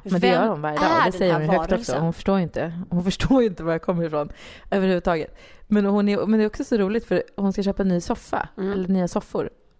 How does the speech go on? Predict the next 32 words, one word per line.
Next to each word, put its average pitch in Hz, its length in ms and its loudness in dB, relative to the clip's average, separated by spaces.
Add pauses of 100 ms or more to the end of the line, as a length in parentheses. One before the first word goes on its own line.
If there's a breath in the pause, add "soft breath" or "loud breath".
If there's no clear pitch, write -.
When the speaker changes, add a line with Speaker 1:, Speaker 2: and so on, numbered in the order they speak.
Speaker 1:
Och, 208 200 2
och - 180 -6
då 208 160 4
hon, 208 280 0
hon 214 220 0
envisas 240 500 0
ändå 180 200 2
med 170 120 2
att 175 60 -4
fråga 220 340 0
mig 156 180 2
om 170 120 2
råd. 175 320 0 (220)
Men 202 160 2
vi 214 80 2
har, 208 260 0 (200)
alltså, 196 380 2 (480 soft breath)
jag 214 140 -2
kan 226 240 0
ju 285 60 -2
aldrig 180 240 0
säga 202 380 0
att - 160 -6
jag 160 180 0
gillar 175 280 -2
någonting 147 400 -4
som - 140 -6
hon, 147 280 -4 (120)
för - 140 -2
att 180 120 -6
vi 180 160 -6
gillar 202 360 0